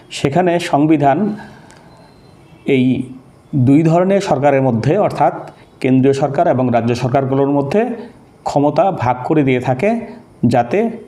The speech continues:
যুক্তরাষ্ট্র সংক্রান্ত বিষয় নিয়ে রাজ্য এবং কেন্দ্রের মধ্যে বিরোধ দেখা না দেয়।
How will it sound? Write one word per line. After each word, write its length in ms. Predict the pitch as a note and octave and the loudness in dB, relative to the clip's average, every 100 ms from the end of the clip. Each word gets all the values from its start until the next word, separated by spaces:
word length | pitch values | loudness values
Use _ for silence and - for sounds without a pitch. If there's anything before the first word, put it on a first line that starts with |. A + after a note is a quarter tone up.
| C3 | 0
যুক্তরাষ্ট্র 600 | C#3 C3+ D#3 E3+ D3+ G3 | 2 0 -2 -4 -2 -2
সংক্রান্ত 600 | D#3+ D#3+ D#3 - D#3 D3+ | 0 0 0 0 -2 0
বিষয় 520 | D#3+ C#3 B2 A#2 D#3+ | 0 0 -2 0 0
নিয়ে 420 | D3+ C#3 F#3+ A#3 - - - - | 2 2 0 -2 -8 -20 -20 -6
রাজ্য 320 | C3 B2 A#2+ D3 | -2 -2 0 0
এবং 240 | C3+ C3+ | 0 0
কেন্দ্রের 300 | C3+ C3 B2+ | 0 0 2
মধ্যে 280 | B2 B2 F3 | 0 0 -2
বিরোধ 320 | C#3 B2 G#2 | 0 0 0
দেখা 280 | A2+ - D3+ | -2 0 0
না 160 | C3+ G2+ | 2 0
দেয়। 240 | E2 | -2